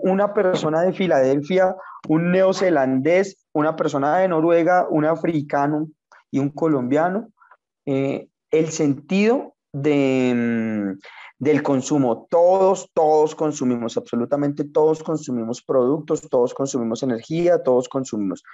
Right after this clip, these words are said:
Pero el covid, siendo una amenaza sanitaria, interfiere directamente en las relaciones sociales y en las formas de producción. Es por esto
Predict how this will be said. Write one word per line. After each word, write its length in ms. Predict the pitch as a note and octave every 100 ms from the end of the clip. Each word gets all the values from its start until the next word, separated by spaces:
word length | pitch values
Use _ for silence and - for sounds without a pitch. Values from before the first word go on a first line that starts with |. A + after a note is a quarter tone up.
| - - -
Pero 400 | - A3+ G#3+ G#3
el 120 | G#3 G#3
covid, 360 | G#3 F3+ F3 - _ _ _ _ _ _ _
siendo 680 | - E3 D#3 D#3+ E3+ - - _ _
una 340 | D#3+ E3+ F3+
amenaza 460 | F3 D#3+ C#3 B2+ C#3
sanitaria, 1040 | - - F#3 F3+ F3 - E3+ D#3 E3+ F3+
interfiere 840 | - F#3 E3+ D3 F3+ - E3+ D#3+ E3
directamente 840 | E3 C#3 - D3 C#3+ C#3 C3 D3
en 80 | C#3+
las 180 | C#3 C#3+
relaciones 480 | C#3 B2 G#2+ G#2+
sociales 420 | A2+ C3 A#2 G#2+ G#2+
y 60 |
en 40 | A#2+
las 120 | A#2
formas 300 | - A2 A2
de 120 | A#2 -
producción. 600 | A2 G2+ G2+ - D3 D3 _ - - - D#3
Es 160 | D3
por 180 | D3 F#3
esto 320 | F#3 - F#3